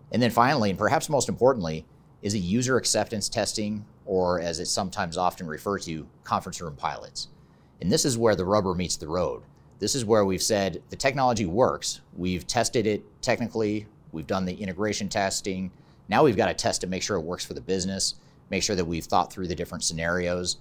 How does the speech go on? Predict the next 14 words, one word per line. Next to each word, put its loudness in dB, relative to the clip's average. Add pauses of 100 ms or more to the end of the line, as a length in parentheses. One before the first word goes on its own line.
(260)
the -14
different -6
exceptions, -2
the -18
different -8
things -2
that -6
we -10
do -4
every -4
day 2
in -4
our 0
operations -4